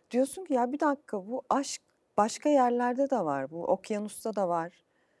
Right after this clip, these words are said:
Gökyüzünde de var, hayvanlarda da var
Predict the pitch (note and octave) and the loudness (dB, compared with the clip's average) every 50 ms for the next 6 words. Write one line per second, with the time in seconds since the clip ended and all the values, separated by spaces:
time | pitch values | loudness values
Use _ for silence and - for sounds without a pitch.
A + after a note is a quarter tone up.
0 | _ _ - G3 F#3+ F#3+ - G3+ F3 F#3 G3+ G3+ F#3 G3 F#3+ F3+ F#3 E3+ E3 E3 | _ _ -4 -4 -2 -2 -4 -6 -4 -4 -4 0 2 2 4 4 4 2 2 0
1 | E3 D#3+ F3 - _ _ _ _ - F#3+ F#3+ G3 F#3+ G3 F#3+ F#3+ F#3+ F#3+ F#3 F3+ | 0 -2 -4 -10 _ _ _ _ 0 2 2 2 2 0 -2 -2 -2 -2 -2 -2
2 | F3+ F3 F#3+ F3+ F#3 F3 E3 E3 D#3+ D#3+ E3 - | 0 -2 -2 0 0 0 0 -2 -4 -4 -6 -10